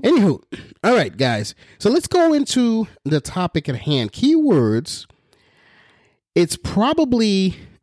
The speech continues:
not the sexiest topic, okay, for a lot of people. But it's very critical.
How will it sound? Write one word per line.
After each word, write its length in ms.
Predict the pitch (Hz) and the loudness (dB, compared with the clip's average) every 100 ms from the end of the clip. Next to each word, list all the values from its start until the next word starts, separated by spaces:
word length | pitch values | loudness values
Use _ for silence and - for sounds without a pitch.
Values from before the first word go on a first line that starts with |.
| - _ - _ | -20 _ -20 _
not 320 | 143 160 175 | 0 2 2
the 80 | 160 | 0
sexiest 720 | 143 - 180 - - 139 120 | -2 0 -2 -2 0 0 0
topic, 520 | - 117 - - - _ _ _ _ _ | -2 -4 -4 -12 -20 _ _ _ _ _
okay, 360 | - 104 123 127 - _ _ _ _ _ _ _ _ - - | -4 0 0 0 -6 _ _ _ _ _ _ _ _ -20 -6
for 160 | - 127 | 0 2
a 40 | |
lot 200 | 117 117 | 2 0
of 100 | 113 | -2
people. 380 | - 110 85 - _ - - - - - - _ _ _ - | -4 -6 -6 -12 _ -20 -20 -20 -20 -20 -20 _ _ _ -20
But 300 | 139 190 208 | -4 0 0
it's 220 | 185 - | -2 -6
very 360 | 139 123 170 170 | -6 0 2 2
critical. 500 | - 143 113 - | 0 -2 -2 -6